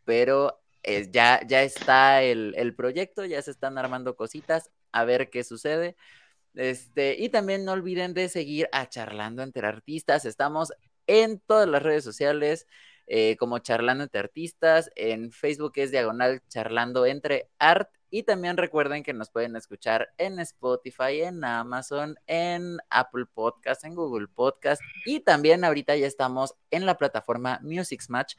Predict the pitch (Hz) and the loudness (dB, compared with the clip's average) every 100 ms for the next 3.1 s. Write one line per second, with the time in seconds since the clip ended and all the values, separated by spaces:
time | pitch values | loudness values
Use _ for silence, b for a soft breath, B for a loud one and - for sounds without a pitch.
0 | _ - 165 196 202 156 156 151 127 117 | _ -10 -2 0 4 4 2 2 2 2
1 | 135 147 110 104 113 113 139 185 220 - | -2 -4 -6 0 -2 0 0 0 -2 -6
2 | 143 - - 196 220 202 170 - 147 160 | -10 -10 2 4 4 0 -4 0 2 2